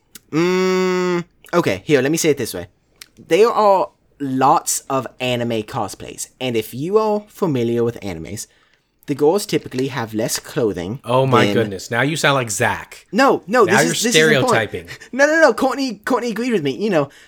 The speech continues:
Speaker 1: like, for example, you're watching an anime and the girl will have armor and it's not covering any of her, like, stomach or, like, legs. Like, she could easily die in battle, but I mean, <coughs> anyways, anyways. So all, all I'm throwing out there is,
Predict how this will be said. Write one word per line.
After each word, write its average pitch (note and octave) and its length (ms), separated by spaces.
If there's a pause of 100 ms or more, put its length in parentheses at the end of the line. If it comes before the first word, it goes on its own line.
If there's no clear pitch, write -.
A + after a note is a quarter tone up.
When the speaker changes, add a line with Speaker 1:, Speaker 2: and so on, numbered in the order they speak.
Speaker 1:
like, - 400
for A3 140
example, G3 300
you're F#3 100
watching F3+ 260
an - 140
anime C3 540
and B2 240
the B2 40
girl C#3 240
will C3+ 100
have C3 300
armor G#2+ 440 (440)
and B2+ 320 (120)
it's C3+ 200
not B2 160
covering B2+ 320
any B2+ 260
of B2+ 80
her, B2+ 140
like, A2 300
stomach - 640 (200)
or, - 120
like, G#2+ 200
legs. A#2+ 480
Like, A2 200 (140)
she - 160
could E3 140
easily D3 280
die B2 460 (100)
in B2 140
battle, A2 460 (100)
but B2+ 100
I A#2+ 60
mean, A#2 280
<coughs> - 1500
anyways, C#3 400
anyways. B2 360
So F#3+ 220
all, F#3 200
all F#3+ 200
I'm G#3+ 80
throwing D#3 220
out A#2+ 160
there A2 140
is, A2+ 240